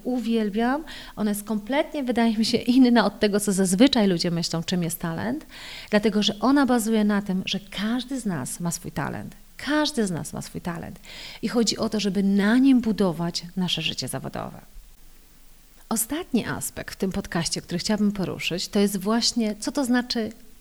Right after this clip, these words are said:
kto to jest talent, tak? Czyli pamiętasz, jak ci powiedziałam, że w zarządzaniu własnym talentem chodzi z jednej strony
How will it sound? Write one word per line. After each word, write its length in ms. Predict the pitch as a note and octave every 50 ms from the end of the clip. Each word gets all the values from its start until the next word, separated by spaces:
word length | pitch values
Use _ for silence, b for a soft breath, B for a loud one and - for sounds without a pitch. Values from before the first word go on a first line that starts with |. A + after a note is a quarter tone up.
| - - -
kto 300 | - - - B3 B3 A#3
to 200 | A#3+ - F3 D#3+
jest 280 | D3 C#3 C#3+ - -
talent, 460 | - D3 C3+ A2+ D2+ D2+ - E3 -
tak? 220 | - A3+ C#4+ D#4 -
Czyli 140 | - C4+ -
pamiętasz, 400 | A#3+ A#3 B3+ D#4 E4+ - - -
jak 120 | D4 -
ci 100 | - -
powiedziałam, 680 | - A#3+ G#3 G#3+ G3+ - C4+ C#4 B3+ G3 D#3+ E3 E3+ E3+
że 220 | F3 F#3+ F#3+ G3 B B B B B B B B
w 40 |
zarządzaniu 560 | F3+ A3 A3+ G#3 A3 G#3 F#3+ B3+ C#4+ D4 C#4+ A#3
własnym 340 | A#3+ A#3 A#3+ - B3 A3
talentem 580 | G#3+ - G#3+ G#3 F3+ D3+ - - - - - - B B B B B B
chodzi 260 | B A3+ A#3 G#3+ A#3 A3+
z 160 | G#3 G3+ G#3
jednej 420 | A#3+ C#4+ D#4+ F#4 F4+ D#4 C4 A3
strony 420 | G3+ - - G3 F#3 F#3 F3+ E3+